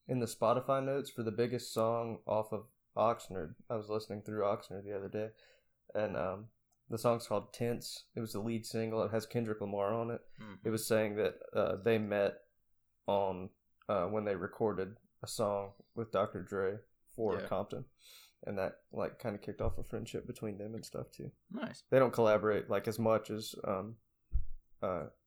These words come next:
Speaker 1: Anderson .Paak and Doctor Dre.
Speaker 2: Like with Dre?
Speaker 1: But
Speaker 2: Yeah.
Speaker 1: Yeah.
Speaker 2: Nice.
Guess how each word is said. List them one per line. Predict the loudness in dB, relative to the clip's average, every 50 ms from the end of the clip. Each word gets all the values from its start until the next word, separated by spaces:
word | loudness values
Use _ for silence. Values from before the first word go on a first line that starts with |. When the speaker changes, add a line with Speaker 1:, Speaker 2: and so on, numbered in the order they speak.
| _ _ _ _ _ -6
Speaker 1:
Anderson | -4 -4 -4 -4 -8 -12 -10
.Paak | -6 -4 -4 -4 -4 -6
and | -10 -12 -8 _
Doctor | -4 -4 -4 -4 -8 -10
Dre. | -8 -6 -6
Speaker 2:
Like | -4 -4 -4
with | -6 -6 -6
Dre? | -4 -4 -4
Speaker 1:
But | -4 -6 -8 _ _ _ _ _ _ -18
Speaker 2:
Yeah. | -16 -16 -16 -18 _ _ _ _ _ -6
Speaker 1:
Yeah. | -2 0 0 0 -2 -6 _ _ _ _ _ _ _ _ _ _ _ _ _ _ _ _ _ _ _ -10
Speaker 2:
Nice. | -6 -4 -4 -4 -6 -8